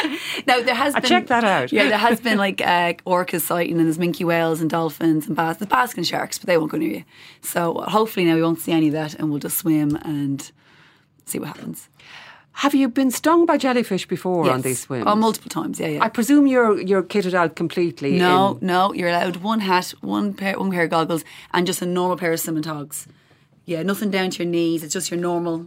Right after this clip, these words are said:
Speaker 1: togs that you see people wear, yeah,
Speaker 2: So you have
Speaker 1: yeah.
Speaker 2: no protection?
Speaker 1: Nothing at all, no. You can put a bit of Vaseline or lanolin on if you want, but I don't tend to do that, so.
Speaker 2: You don't put anything on?
Speaker 1: No,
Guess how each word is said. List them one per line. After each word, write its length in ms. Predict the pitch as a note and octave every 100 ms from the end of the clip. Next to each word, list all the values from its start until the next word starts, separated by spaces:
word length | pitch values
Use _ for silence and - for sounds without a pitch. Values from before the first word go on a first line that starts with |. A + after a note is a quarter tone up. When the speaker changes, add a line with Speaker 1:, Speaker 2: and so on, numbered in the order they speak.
| -
Speaker 1:
togs 360 | - D#3 D#3+ D#3+
that 140 | -
you 60 | D3+
see 420 | - D#3+ D#3 D#3 _ _ _ _ _ _ _ _
people 220 | D3+ D#3
wear, 140 | D3
yeah, 140 | C#3+ C#3+
Speaker 2:
So 160 | C#3+
you 100 | C#4+
have 80 | C4
Speaker 1:
yeah. 40 | B3+
Speaker 2:
no 160 | C#4+
protection? 480 | D4 C#4+ C4+ A3+ F3
Speaker 1:
Nothing 320 | F3+ F#3+ F#3
at 60 | E3
all, 160 | D3+ D#3+ -
no. 180 | D3+ - -
You 80 | -
can 120 | G#3
put 160 | C#4 C4
a 40 |
bit 140 | A3+
of 80 | G#3
Vaseline 420 | G#3 G#3+ G3+ F#3+
or 60 | E3+
lanolin 380 | F3 F3+ E3+ E3
on 140 | E3
if 100 | D#3+
you 80 | E3+
want, 320 | E3 D#3 -
but 120 | -
I 80 | F3
don't 320 | E3 D#3 - -
tend 160 | E3
to 80 | -
do 120 | - -
that, 220 | - -
so. 200 | - D3 -
Speaker 2:
You 80 | B3+
don't 140 | B3
put 100 | A#3
anything 320 | C4+ C#4 C4+
on? 260 | A#3+ D#3+ A#2+
Speaker 1:
No, 280 | E3 D#3